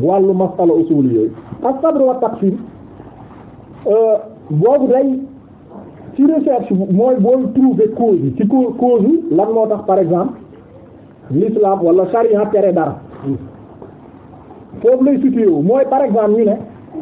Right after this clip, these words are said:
comme bu Yàlla teree sàngara, ñuy jéem a xool lan moo tax mu war a ci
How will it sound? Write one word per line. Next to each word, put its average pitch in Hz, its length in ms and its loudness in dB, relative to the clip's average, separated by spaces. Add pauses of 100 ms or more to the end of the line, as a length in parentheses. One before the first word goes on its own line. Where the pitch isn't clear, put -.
(260)
comme 226 200 0
bu 247 120 2
Yàlla 233 280 2
teree 214 300 0 (120)
sàngara, 170 380 0 (360)
ñuy 208 240 0
jéem 226 260 2
a 202 60 2
xool 196 240 2
lan 190 160 0
moo 190 200 2
tax 175 200 -2
mu 165 100 -2
war 156 200 0
a 156 160 -4
ci 151 160 -2